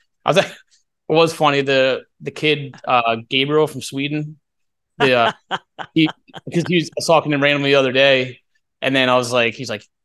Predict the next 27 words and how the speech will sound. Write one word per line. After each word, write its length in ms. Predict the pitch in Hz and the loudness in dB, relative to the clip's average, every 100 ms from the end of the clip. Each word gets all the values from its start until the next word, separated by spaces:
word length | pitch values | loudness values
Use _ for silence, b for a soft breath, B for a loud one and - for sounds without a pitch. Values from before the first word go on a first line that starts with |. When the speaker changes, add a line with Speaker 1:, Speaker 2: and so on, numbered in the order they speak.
| - | -4
Speaker 1:
"Yeah." 200 | 147 139 | 2 2
I 40 | |
was 80 | 127 | 2
like, 100 | 113 | -2
"Dude, 380 | 139 131 123 - | -2 -2 -4 -6
I'm 140 | 131 139 | -4 2
sorry 320 | 165 156 147 | 4 6 6
about 240 | 143 139 | 4 2
the, 280 | 143 131 127 | 2 2 2
you 80 | 139 | 0
know, 80 | 123 | -2
having 160 | 123 131 | -2 -4
to 40 | |
kick 160 | 127 131 | -8 -4
you 60 | 131 | 0
out 160 | 131 | 2
last 240 | 127 127 135 | 2 0 -2
year 120 | 127 | -6
shit. 300 | 123 127 123 | -2 -2 -2
Like, 240 | 117 110 _ _ _ _ | -4 -8 _ _ _ _
I 100 | 135 | 2
would 120 | 156 | 4
have 80 | 151 | 2
kicked 180 | 160 156 | -2 -2
myself 480 | 139 127 139 135 151 | -2 -2 0 0 2
out 360 | 135 131 127 | 2 2 0
at 180 | - 120 | -4 -6